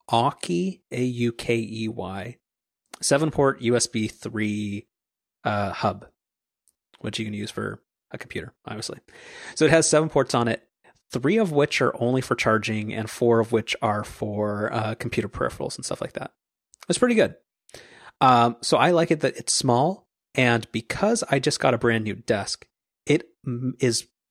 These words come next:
it blends in perfectly and allowed me to add seven U S B ports that are super conveniently accessible,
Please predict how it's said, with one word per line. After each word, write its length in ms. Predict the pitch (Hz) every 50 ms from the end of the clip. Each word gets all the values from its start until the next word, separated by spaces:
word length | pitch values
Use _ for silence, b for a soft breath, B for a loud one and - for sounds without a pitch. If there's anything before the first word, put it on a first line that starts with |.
| _ _ _ _ _ _ _ -
it 220 | 139 117 - _
blends 340 | - 123 135 156 175 170 156
in 160 | 156 151 143
perfectly 480 | - - 131 131 - - 165 160 170 -
and 100 | 156 123
allowed 420 | 113 117 120 127 131 135 135 127
me 300 | 120 117 117 113 117 113
to 520 | 113 - - - 113 110 107 104 107 - - _ -
add 540 | - 117 113 113 113 113 113 117 117 127 - _ _ _ _ _ _ _ _ _ _ _ _ _ _ _ -
seven 380 | - - - 147 139 135 147 139
U 120 | 131 127
S 100 | 123 117
B 140 | - - 120
ports 360 | 117 - 120 110 110 - - - -
that 120 | 120 104
are 120 | - 117
super 840 | 117 - - - - - 120 120 - 127 123 120 117 117 113 113 - _ _ _ _ _ _ _ _ _ _ _ -
conveniently 540 | - 113 107 110 123 120 123 127 123 120 113
accessible, 720 | 107 - - - 110 - - 165 165 175 185 185 - _